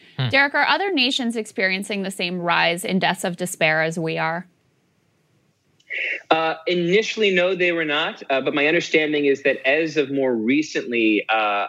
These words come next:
Speaker 3: uh, opioid deaths seem to be rising, uh, in, in places like Western Europe, but nothing like they are in the U S. To be totally honest, I'm not an expert on,
Speaker 1: Mm-hmm.
Speaker 3: uh, uh, sort of contemporary European changes in deaths of despair, so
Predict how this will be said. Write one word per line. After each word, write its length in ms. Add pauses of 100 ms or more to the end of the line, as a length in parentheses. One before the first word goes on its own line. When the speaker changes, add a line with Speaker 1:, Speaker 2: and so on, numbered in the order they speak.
(100)
Speaker 3:
uh, 280
opioid 540
deaths 300
seem 340
to 100
be 100
rising, 680
uh, 180
in, 240
in 140
places 280
like 140
Western 260
Europe, 240
but 140
nothing 460
like 180
they 120
are 300 (280)
in 140
the 80
U 140
S. 200
To 80
be 40
totally 380
honest, 340
I'm 220
not 220
an 180
expert 560
on, 360
Speaker 1:
Mm-hmm. 260 (100)
Speaker 3:
uh, 380 (240)
uh, 80 (100)
sort 340
of 60
contemporary 1080
European 1000
changes 640
in 200
deaths 280
of 80
despair, 360
so 60